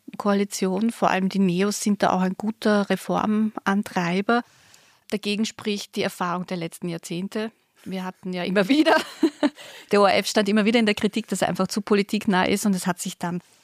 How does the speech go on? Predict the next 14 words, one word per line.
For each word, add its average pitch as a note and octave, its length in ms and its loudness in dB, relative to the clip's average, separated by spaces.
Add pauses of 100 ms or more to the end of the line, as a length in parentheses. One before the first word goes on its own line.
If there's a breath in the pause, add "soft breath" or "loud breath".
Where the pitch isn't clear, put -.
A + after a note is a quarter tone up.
noch F#3 180 -2
nie G3+ 180 4
wirklich F3 300 0
was D#3+ 200 -6
geändert. - 360 -4
Vielleicht B3 640 2
jetzt - 240 -4
auch A3+ 240 2
noch A3+ 300 0
ein, G#3 340 2 (540 soft breath)
ein G3+ 160 2
Antreiber G3+ 600 2
könnte G3+ 500 0
sein, F3+ 480 0